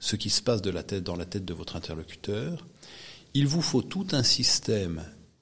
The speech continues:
de décryptage de ce qu'est l'autre. Imaginez, par exemple, que vous soyez, euh, nommé, euh,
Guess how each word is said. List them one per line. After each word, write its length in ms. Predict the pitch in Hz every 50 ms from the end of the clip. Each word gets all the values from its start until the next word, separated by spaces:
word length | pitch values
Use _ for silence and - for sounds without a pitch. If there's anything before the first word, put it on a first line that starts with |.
| _ _ -
de 300 | - 101 90 85 87 98
décryptage 1080 | 90 87 143 143 - - - - - - - - 87 73 71 71 71 71 - - - - - - - _ _ _ _ _ _ _ _ _ _ - - - - -
de 80 | - 90
ce 160 | - - 104
qu'est 280 | - - - 151 135
l'autre. 520 | 101 - - - - - - - - - - - - _ _ _ _ _ _ _ _ _ - - - - - - - - -
Imaginez, 480 | 123 147 156 139 127 143 147 165 196 -
par 160 | - 107 101
exemple, 560 | 101 95 95 127 147 170 170 175 - - 98
que 160 | 92 - 104
vous 120 | 95 98 107
soyez, 580 | - - - 107 98 95 104 120 131 139 131
euh, 180 | 117 95 92 90
nommé, 680 | 85 85 90 85 82 82 85 85 98 123 127 104 80 80
euh, 460 | 80 82 80 80 78 78 78 78